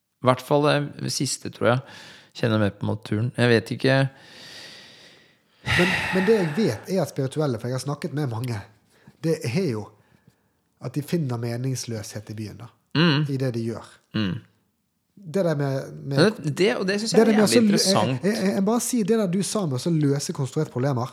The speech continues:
Speaker 1: Ja.
Speaker 2: Det, der er du inne på noe.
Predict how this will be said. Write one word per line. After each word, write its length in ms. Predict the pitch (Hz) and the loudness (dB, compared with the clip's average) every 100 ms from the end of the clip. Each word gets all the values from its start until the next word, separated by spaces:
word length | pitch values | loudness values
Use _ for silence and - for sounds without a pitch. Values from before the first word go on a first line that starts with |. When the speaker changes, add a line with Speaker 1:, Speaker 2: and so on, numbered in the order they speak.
| - | 0
Speaker 1:
Ja. 140 | 110 110 - _ - | 2 2 -4 _ -12
Speaker 2:
Det, 460 | 143 135 127 160 92 - _ _ _ _ _ _ | -8 -6 0 0 0 -10 _ _ _ _ _ _
der 360 | 131 123 143 117 | -6 0 2 0
er 40 | |
du 80 | 104 | -2
inne 120 | 101 98 | -6 -8
på 80 | |
noe. 140 | - | -12